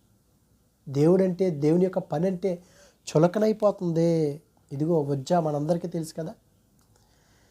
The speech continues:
ఏం చేశాడు? ఉజ్జా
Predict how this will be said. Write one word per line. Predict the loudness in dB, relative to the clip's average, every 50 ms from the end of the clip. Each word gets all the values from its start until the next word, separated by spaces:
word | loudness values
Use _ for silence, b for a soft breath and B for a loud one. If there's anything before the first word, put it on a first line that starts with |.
| _ _ 0
ఏం | 2 2 4 6 6
చేశాడు? | 6 6 6 4 4 4 2 0 -6 _ _ _ _ _ _ _ _ _ _ _ _ _ _ _ _ -4
ఉజ్జా | -2 -2 6 8 8 10 10 10 8 6 4 0